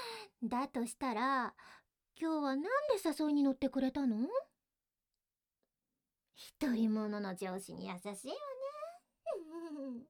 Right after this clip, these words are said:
<laughs> あ、ひょっとして、最近はご無沙汰だった？あ、あ、え？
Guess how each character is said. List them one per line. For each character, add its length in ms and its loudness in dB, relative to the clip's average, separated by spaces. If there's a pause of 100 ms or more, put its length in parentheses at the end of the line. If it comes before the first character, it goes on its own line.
(140)
<laughs> 1500 -16
あ、 120 -10 (920)
ひ 280 -6
ょ 100 0
っ 100 -8 (200)
と 180 -10
し 200 -14 (140)
て、 80 -6 (1900)
最 320 2
近 320 0
は 140 0
ご 220 -4
無 100 -4
沙 140 -4
汰 140 -4
だ 100 2
っ 80 -8 (2500)
た？ 80 -8
あ、 80 -12 (920)
あ、 100 -4
え？ 60 -4